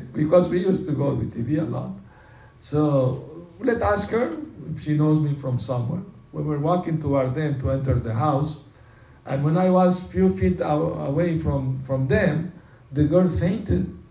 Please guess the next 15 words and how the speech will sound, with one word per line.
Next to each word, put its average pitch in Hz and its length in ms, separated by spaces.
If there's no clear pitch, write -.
She 170 180
fainted 190 480
and 147 140
started 170 380
trembling 175 500
and 139 220
talking, 160 500
you 143 100
know, 139 140
like 131 300
he 156 100
was 147 240
in 131 100
a 127 140
trance. 165 640